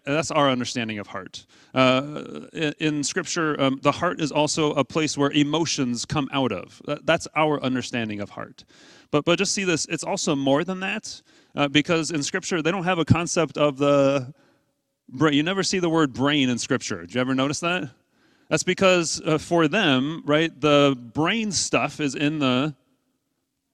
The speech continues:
heart, right? Remember, like, when I pause like that, that's, like, supposed to be when you fill in that gap,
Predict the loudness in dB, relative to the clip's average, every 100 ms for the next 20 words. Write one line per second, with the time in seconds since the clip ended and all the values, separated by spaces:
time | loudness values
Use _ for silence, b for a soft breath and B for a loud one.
0 | _ -4 2 2 2 0 0 0 -2 -2
1 | 0 2 2 0 -2 -2 -2 -2 -2 -2
2 | -2 -2 -2 -2 -2 -4 -4 -6 -6 -4
3 | -4 -2 -2 -2 -4 -4 -6 -2 0 0
4 | 0 0 -2 0 0 2 -2